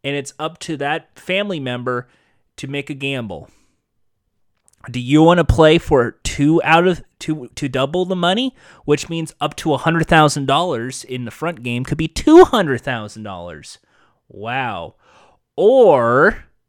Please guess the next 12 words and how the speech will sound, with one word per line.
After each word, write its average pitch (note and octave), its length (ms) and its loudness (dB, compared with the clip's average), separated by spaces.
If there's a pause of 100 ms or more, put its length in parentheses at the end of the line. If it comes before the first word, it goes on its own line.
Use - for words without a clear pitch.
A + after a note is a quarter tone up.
(760)
do C#3+ 100 -2
you D#3 220 0
want E3 400 -4
to D#3 460 -6 (280)
go C#3+ 400 -2
all D#3 400 2
in C#3 400 0 (420)
and C3 220 -8
risk C3+ 300 -6 (100)
all G#3+ 360 0
the D3+ 120 -10
money G2 480 -12